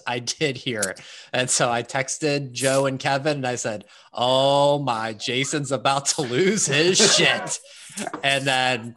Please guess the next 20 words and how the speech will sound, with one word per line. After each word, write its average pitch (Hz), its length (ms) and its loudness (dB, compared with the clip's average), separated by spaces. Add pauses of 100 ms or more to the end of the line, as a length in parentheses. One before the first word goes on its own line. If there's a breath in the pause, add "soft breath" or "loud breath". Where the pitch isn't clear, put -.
they, 127 240 4
they 127 220 2
listened 135 320 -2
to 139 80 -2
the 139 120 -4
clip 131 600 0
and 120 120 -10
played 123 280 -2
it. 120 120 0
And 117 80 -8
then 120 100 -2
we 127 120 -2
had 123 140 0
a 123 40 -4
bunch 120 260 -4
of 113 100 -10
back 117 260 -2
and 113 100 -10
forth. 113 460 -8
And 110 440 -10